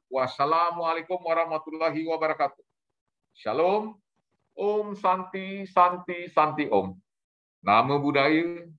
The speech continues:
salam kebajikan, selamat siang, salam sejahtera untuk kita semua, dan Tuhan memberkati kita. Amin.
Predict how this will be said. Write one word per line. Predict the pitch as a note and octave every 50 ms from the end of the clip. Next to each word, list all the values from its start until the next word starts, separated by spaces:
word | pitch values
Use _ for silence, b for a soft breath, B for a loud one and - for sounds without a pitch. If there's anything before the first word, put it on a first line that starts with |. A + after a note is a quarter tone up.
| _ _
salam | _ - B2+ C3+ C#3+ D3 D3 D3
kebajikan, | D3+ C#3 C#3+ C#3+ C#3 D3+ D3+ - D#3 D#3 E3 E3 E3+ F3+ _ _ _ _ _ _ _ _ _ _
selamat | _ _ A#2+ C3 C#3 C#3+ - - D#3 D#3 D#3 D#3
siang, | - D3 D#3 D#3+ D#3+ F3 F3 F3 E3+ D#3
salam | _ E3 D#3+ D#3+ D#3+ D#3+ D#3+ C#3+
sejahtera | D#3+ D#3 C#3+ E3+ E3+ E3 E3+ E3 E3 D#3+ D#3+
untuk | C#3+ C#3+ D#3+ D3+ -
kita | D3+ - D3+ C#3 -
semua, | - C#3+ C3 A2+ G#2 F#2+ F#2 _
dan | - A2 A2 A2+ D3
Tuhan | C3+ A2+ B2 B2 A#2+ A2+ A2+ -
memberkati | A#2 A2+ G#2+ A2 G#2+ - A2 G#2 G#2 - G2+
kita. | - - - - E2 D#2+ - - _ _ _ _ _ _ _ _ _ _ _
Amin. | - G#2+ - G#2+ F#2 D#2